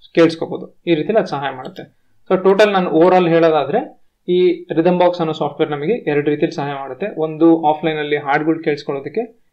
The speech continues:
ಎರಡು ಈ online ನಿಮ್ಮ ಹತ್ರ internet connection ಏನಾದ್ರೂ ಇದ್ರೆ ಈ ಪಾಡ್‌ಕಾಸ್ಟ್ನ ಕೇಳಿಸ್ಕೊಳ್ಳಿಕ್ಕೆ ತುಂಬಾ ಸಹಾಯ ಮಾಡುತ್ತೆ. So ನಾನು ಈ ದಯವಿಟ್ಟು ಈ podcast ಕೇಳಿಸ್ಕೊಳ್ಳೋ ಒಂದು ಅಭ್ಯಾಸನ ಈಗಲಿಂದ ಸ್ವಲ್ಪ ಅಳವಡಿಸ್ಕೊಳ್ಳಿ ಅಂತ ನಾನು request ಮಾಡ್ಕೊಳ್ತಾ ಇದ್ದೀನಿ. ಇದೊಂದು ಒಳ್ಳೆ ಅಭ್ಯಾಸ.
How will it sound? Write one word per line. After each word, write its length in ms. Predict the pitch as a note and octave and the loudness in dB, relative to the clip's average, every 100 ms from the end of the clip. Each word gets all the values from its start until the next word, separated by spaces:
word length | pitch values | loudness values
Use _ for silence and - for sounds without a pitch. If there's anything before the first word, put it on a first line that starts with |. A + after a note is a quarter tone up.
| _ | _
ಎರಡು 500 | C#3+ D3 E3+ C#4+ - _ | -2 0 0 -2 -10 _
ಈ 40 | D3+ | -8
online 420 | - D3+ E3 D#3 | -4 0 2 0
ನಿಮ್ಮ 140 | D3 | -2
ಹತ್ರ 140 | D3+ D3 | -6 -6
internet 320 | C#3+ D3+ D3 | -6 -8 -8
connection 340 | D3 C#3+ D#3 | -8 -8 -8
ಏನಾದ್ರೂ 320 | C#3+ C#3 C3 C3+ | -8 -10 -10 -8
ಇದ್ರೆ 380 | C#3+ A#3 - _ D3+ | -6 -6 -10 _ -8
ಈ 40 | D3 | -4
ಪಾಡ್‌ಕಾಸ್ಟ್ನ 520 | C#3+ C#3+ - D3 D#3 | -2 -2 -2 -2 -4
ಕೇಳಿಸ್ಕೊಳ್ಳಿಕ್ಕೆ 640 | C#3+ C#3+ - C#3+ C3+ C#3 | -6 -8 -6 -8 -6 -4
ತುಂಬಾ 240 | E3 C#3+ C3+ | -4 -6 -8
ಸಹಾಯ 320 | C3+ C3 C3+ | -8 -10 -12
ಮಾಡುತ್ತೆ. 520 | C3+ C3 F3 G#3+ _ _ _ - | -12 -10 -8 -10 _ _ _ -6
So 120 | E3 | -2
ನಾನು 180 | D#3+ D#3 | 0 2
ಈ 200 | D#3+ D#3+ | 2 4
ದಯವಿಟ್ಟು 320 | E3+ G3 G3+ | 4 2 0
ಈ 180 | G3 - | -2 0
podcast 680 | D#3 D#3 F3 E3+ E3+ - - | 0 2 0 0 -2 -16 -4
ಕೇಳಿಸ್ಕೊಳ್ಳೋ 440 | D#3 D3+ - D#3+ | -4 -2 -2 0
ಒಂದು 260 | D3 D3 C#3 | 0 -4 -4
ಅಭ್ಯಾಸನ 540 | - C3+ D3+ D3+ D#3 | -8 -2 -2 -2 -6
ಈಗಲಿಂದ 440 | C#3+ C#3+ C#3 C#3+ E3+ A#3 - | -6 -8 -8 -6 -6 -6 -10
ಸ್ವಲ್ಪ 200 | C#3 C#3 | -10 -4
ಅಳವಡಿಸ್ಕೊಳ್ಳಿ 640 | C#3+ C#3 D#3+ D#3+ - D3 | -2 4 4 2 -4 -6
ಅಂತ 100 | C3+ | -6
ನಾನು 200 | C3+ C3+ | -10 -8
request 320 | C3 D3 C#3 | -6 -4 -4
ಮಾಡ್ಕೊಳ್ತಾ 380 | C3+ B2+ C3+ B2+ | -8 -8 -8 -8
ಇದ್ದೀನಿ. 520 | C3+ D3+ B3 _ _ - | -10 -10 -10 _ _ -10
ಇದೊಂದು 380 | D3 C#3+ C#3 C#3 | -8 -8 -4 2
ಒಳ್ಳೆ 200 | D#3 E3+ | 4 4
ಅಭ್ಯಾಸ. 300 | C#3 C#3+ | 2 -4